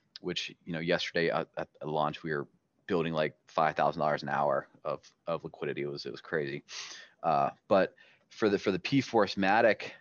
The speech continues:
farm right now, you can earn pretty much nine hundred percent A P R,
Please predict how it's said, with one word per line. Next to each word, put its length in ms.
farm 400
right 160
now, 280
you 120
can 180
earn 400
pretty 180
much 120
nine 220
hundred 180
percent 340
A 100
P 200
R, 380